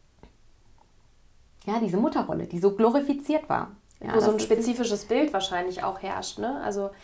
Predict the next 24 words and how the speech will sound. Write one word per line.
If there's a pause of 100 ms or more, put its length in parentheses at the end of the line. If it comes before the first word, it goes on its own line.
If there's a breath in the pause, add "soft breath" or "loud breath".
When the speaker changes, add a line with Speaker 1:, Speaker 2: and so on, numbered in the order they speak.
(360 loud breath)
Speaker 2:
dass
die
Mutter
der
Ansprechpartner
ist
für
die
Kinder,
wenn
irgendwas
ist.
Dass
Speaker 1:
Ja,
Speaker 2:
die
Speaker 1:
auch
in
der
Pädagogik
war
das
ganz
lange
ja